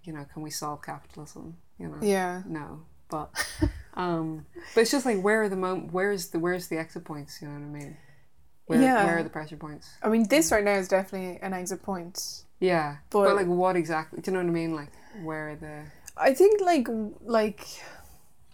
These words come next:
Speaker 2: I don't know, not to get, like, too much into politics on this fucking stupid philosophy podcast.
Speaker 1: Yeah.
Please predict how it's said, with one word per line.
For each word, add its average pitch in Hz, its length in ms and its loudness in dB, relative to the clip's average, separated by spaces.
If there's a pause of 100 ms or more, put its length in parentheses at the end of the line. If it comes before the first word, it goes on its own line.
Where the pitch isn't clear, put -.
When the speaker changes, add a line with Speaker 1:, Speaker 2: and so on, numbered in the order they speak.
(1000)
Speaker 2:
I 202 80 2
don't 190 160 4
know, 185 160 0
not 214 260 2
to 214 60 -8
get, 185 300 2
like, - 420 -8 (640)
too 190 300 6
much 180 260 0
into 175 160 -6
politics 175 480 -2
on 175 140 -8
this - 440 -6
fucking 170 800 -8 (1160)
stupid 180 600 -2
philosophy 175 500 -8
podcast. 175 680 -10
Speaker 1:
Yeah. 143 200 -4